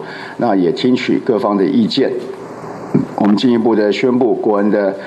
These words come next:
团聚陆籍配偶，哈，指的是团聚陆籍配偶，自九月二十四日零时起，可以向内政部移民署申请入境。外国人随行团聚的陆籍配偶及未成年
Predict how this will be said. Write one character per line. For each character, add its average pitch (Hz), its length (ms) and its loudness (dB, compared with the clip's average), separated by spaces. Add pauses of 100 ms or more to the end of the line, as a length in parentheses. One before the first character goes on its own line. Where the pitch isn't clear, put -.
(280)
团 110 380 0
聚 - 420 0
陆 117 280 2
籍 92 300 0
配 98 320 2
偶， - 200 -2
哈， 85 260 -2
指 95 160 0
的 87 80 2
是 98 260 2
团 90 380 0
聚 107 200 2
陆 101 260 4
籍 92 200 0
配 90 260 -4
偶， 80 140 -8 (340)
自 113 280 2
九 95 280 2
月 113 120 2
二 110 180 2
十 107 60 4
四 127 220 0
日 117 280 2
零 90 200 4
时 107 240 0
起， - 340 -4 (100)
可 107 120 0
以 92 140 2
向 104 340 0
内 113 120 2
政 107 200 2
部 101 180 2
移 95 80 2
民 95 180 2
署 98 220 0
申 104 240 2
请 87 240 0
入 98 200 2
境。 - 260 0 (680)
外 135 180 2
国 110 220 0
人 110 240 2
随 107 200 2
行 110 240 2
团 104 240 2
聚 113 260 2
的 92 160 2
陆 110 240 2
籍 98 220 2
配 110 280 -2
偶 82 200 0
及 101 220 2
未 107 280 2
成 98 280 2
年 101 240 4